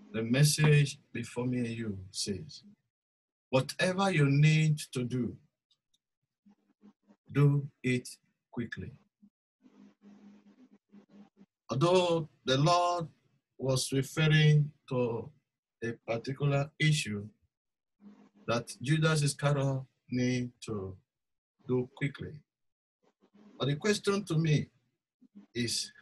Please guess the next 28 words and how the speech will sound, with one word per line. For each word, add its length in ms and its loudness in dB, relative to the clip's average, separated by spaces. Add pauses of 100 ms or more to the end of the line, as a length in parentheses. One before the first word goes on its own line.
(220)
why 360 2
did 300 -2
God 240 2 (100)
act 200 -4 (100)
quickly? 460 -6 (1400)
It 200 -8
means 640 -2 (360)
there 220 2
is 160 -2
time 380 2
for 260 -8
everything. 540 -4 (1700)
The 80 2
reason 420 6
why 220 6
he 100 4
said 480 2
quickly, 500 -2 (1300)
because 600 2
he 120 4
know 400 2 (640)
something 440 0
may 120 6
change 460 2
if 380 4
it's 260 2
not 260 2
done 240 4